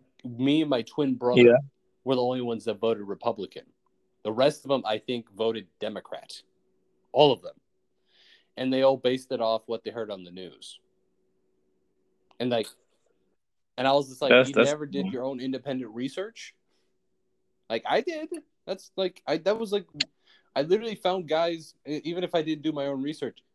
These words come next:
Speaker 1: I found guys who did, who provided the links, who provided that information. It was like, yikes.
Speaker 2: Exactly. And that's what, that's one thing that we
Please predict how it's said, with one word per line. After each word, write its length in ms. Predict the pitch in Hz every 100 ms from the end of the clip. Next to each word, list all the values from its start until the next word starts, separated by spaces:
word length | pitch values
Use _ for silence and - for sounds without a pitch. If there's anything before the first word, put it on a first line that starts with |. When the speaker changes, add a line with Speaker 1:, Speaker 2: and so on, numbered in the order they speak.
| _
Speaker 1:
I 100 | 127
found 340 | 131 151 156 139
guys 280 | 139 139 135
who 140 | 127 110
did, 280 | 131 135 - _ _
who 140 | 151
provided 500 | - - 127 135 131
the 80 | 113
links, 680 | 113 131 120 - - - - _ _ _ _ _ _ _ -
who 80 | 127
provided 400 | 127 139 139 123
that 160 | 120
information. 580 | 123 123 120 123 127 92 _ _ _ _ _ -
It 80 | 135
was 140 | 127
like, 260 | 123 123 - _ _ _ _ _ - - _ _ - _ _ - _ _ -
yikes. 720 | 95 120 117 - - - - - _ _ _ _ _ _ _ _ _ _ _ _ _ _ _ _ _ _ _ _ _ _ _ _ _ _ _ -
Speaker 2:
Exactly. 540 | 120 - 117 110 113 104
And 80 |
that's 200 | 110 127
what, 200 | 147 127
that's 220 | 101 110 -
one 160 | 113
thing 180 | 107 107
that 200 | 104 98
we 440 | 92 98 92 90